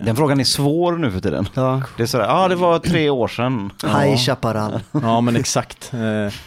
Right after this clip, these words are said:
Speaker 3: det var nog till Dubai, va, tjugoarton, tror jag.
Speaker 1: Det var skönt att det i alla fall var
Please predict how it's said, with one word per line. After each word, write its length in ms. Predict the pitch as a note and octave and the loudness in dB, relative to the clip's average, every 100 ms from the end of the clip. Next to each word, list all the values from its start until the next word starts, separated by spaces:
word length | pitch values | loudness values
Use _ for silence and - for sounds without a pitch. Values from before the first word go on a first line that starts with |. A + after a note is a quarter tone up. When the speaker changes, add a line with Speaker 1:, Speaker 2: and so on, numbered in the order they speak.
| - | -18
Speaker 3:
det 200 | - G#2 | -10 -6
var 380 | G#2+ B2 C3 A2 | -4 -2 -2 -2
nog 640 | A2 A#2 G2 F#2+ F#2 F#2 - | -2 -4 -4 -8 -10 -14 -14
till 300 | G2+ F#2 F2+ | -14 -12 -12
Dubai, 580 | F#2+ G2+ G2 - - - | -14 -6 -6 -6 -10 -12
va, 100 | G2+ | -12
tjugoarton, 1040 | - G2+ F#2 F#2 - G#2+ G#2 - - - | -10 -10 -12 -16 -16 -12 -10 -12 -14 -12
tror 140 | A2+ A2+ | -10 -12
jag. 60 | - - | -14 -4
Speaker 1:
Det 60 | A2 | -2
var 60 | |
skönt 260 | G2+ G#2+ F#2+ | 0 0 -2
att 80 | - | -2
det 60 | |
i 20 | |
alla 80 | F#2+ | -2
fall 160 | G2+ F2 | 0 0
var 140 | F2 | -2